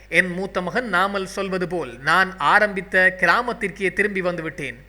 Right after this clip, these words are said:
எங்கள் தெற்கு அதிவேக நெடுஞ்சாலையில் வந்தேன். இப்போது என் கிராமத்து உணவுகளை சாப்பிட்டு வருகின்றேன். அரசியலில் சரியான வழிகாட்டுதல் மிக முக்கியம் என்பதை அரசியல் பயணத்தின் தொடக்கத்தில் பண்டார் நாயக்கவிடம் கற்றுக்கொண்டேன்.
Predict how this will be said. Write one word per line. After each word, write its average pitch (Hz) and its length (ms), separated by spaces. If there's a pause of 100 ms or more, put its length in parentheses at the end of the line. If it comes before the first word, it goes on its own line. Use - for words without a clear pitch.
(280)
எங்கள் 190 360
தெற்கு 196 440
அதிவேக 202 480
நெடுஞ்சாலையில் 180 720
வந்தேன். 156 400 (260)
இப்போது 190 560
என் 170 220
கிராமத்து 202 480
உணவுகளை 185 560
சாப்பிட்டு 196 540
வருகின்றேன். 156 540 (160)
அரசியலில் 180 640
சரியான 208 520
வழிகாட்டுதல் 185 800
மிக 190 360
முக்கியம் 190 480
என்பதை 180 480
அரசியல் 202 580
பயணத்தின் 180 540
தொடக்கத்தில் 185 640 (480)
பண்டார் 220 420
நாயக்கவிடம் 185 600
கற்றுக்கொண்டேன். 151 680